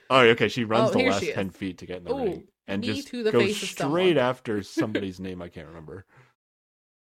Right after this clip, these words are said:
Speaker 1: And gets the
Speaker 2: And throws
Speaker 1: elimination.
Speaker 2: her out.
Speaker 1: Wow.
Speaker 2: Wow.
Speaker 1: Okay. All right. She is angry. She's
Speaker 2: Oh,
Speaker 1: not
Speaker 2: and
Speaker 1: messing
Speaker 2: is
Speaker 1: around.
Speaker 2: sassy about it, too.
Speaker 1: <laughs> Yeah, the,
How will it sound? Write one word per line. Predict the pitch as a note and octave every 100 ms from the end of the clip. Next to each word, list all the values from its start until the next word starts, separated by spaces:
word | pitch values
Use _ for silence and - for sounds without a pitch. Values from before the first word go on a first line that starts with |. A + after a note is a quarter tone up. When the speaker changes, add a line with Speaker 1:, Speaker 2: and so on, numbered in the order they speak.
| _ _ _
Speaker 1:
And | B2 A#3+ A3+
gets | F#3+ F#3+
the | G#3 F3+
Speaker 2:
And | D3
throws | C#3
Speaker 1:
elimination. | A#2+ D#3+ B3 G#3+
Speaker 2:
her | G3
out. | G#3
Speaker 1:
Wow. | C#3+ C3+ G2 G2
Speaker 2:
Wow. |
Speaker 1:
Okay. | F#3+ D#3+ A#2 B2 F3+ - _ _ _ _ _ -
All | D#3
right. | B2 G2+ A2 - _ _ _ B2+
She | - A2
is | E3+ A2
angry. | F#2+ F#2 F#2
She's | G#3+
Speaker 2:
Oh, | C4+
Speaker 1:
not | B2
Speaker 2:
and |
Speaker 1:
messing | G3 A#3 A3+
Speaker 2:
is |
Speaker 1:
around. | A2+
Speaker 2:
sassy | D#3 A#3 - G3+
about | F3 E3 C#3+
it, | -
too. | - B3 G3 E3 - C4+ -
Speaker 1:
<laughs> | D#4 C#4+ - _ _ - _ - - _ _ _ _ -
Yeah, | A#2+
the, | A#2